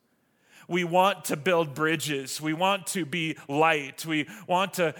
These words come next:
stand up for the oppressed, and we want to rally around our police that are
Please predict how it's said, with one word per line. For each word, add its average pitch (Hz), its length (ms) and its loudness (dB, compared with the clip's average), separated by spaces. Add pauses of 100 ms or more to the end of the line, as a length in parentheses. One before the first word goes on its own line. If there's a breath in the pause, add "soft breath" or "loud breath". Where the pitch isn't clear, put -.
(100)
stand 185 520 0
up 170 160 0
for 170 140 -4
the 156 140 0
oppressed, 170 560 0
and 139 100 -8
we 156 80 -6
want 180 200 -2
to 156 120 -2
rally 160 500 4
around 156 600 0
our 131 260 0 (680 soft breath)
police 175 500 -2
that 143 140 -4
are 127 240 -4